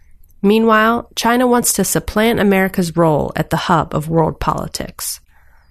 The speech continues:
Mazar says that viewing the world today as a great power competition could also lead policymakers to overemphasize military power as a way to advance U S interests.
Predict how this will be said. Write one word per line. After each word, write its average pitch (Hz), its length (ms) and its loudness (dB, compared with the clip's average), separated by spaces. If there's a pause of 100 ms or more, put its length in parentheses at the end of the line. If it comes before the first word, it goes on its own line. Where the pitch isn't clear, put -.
(140)
Mazar 247 420 2
says 208 380 0
that - 180 -4
viewing 220 360 4
the 208 100 4
world 185 280 2
today 175 400 0
as - 160 -4
a 165 60 -2
great 175 420 0
power 180 380 2
competition 190 840 0
could 190 200 -2
also 208 340 0
lead 175 300 0
policymakers 165 840 0
to - 180 -4
overemphasize 185 960 0
military 175 680 0
power 147 420 -2
as 160 180 -2
a 165 60 -2
way 180 260 2
to 190 180 -2
advance 170 560 -2
U 170 180 2
S 160 220 -2
interests. - 720 -8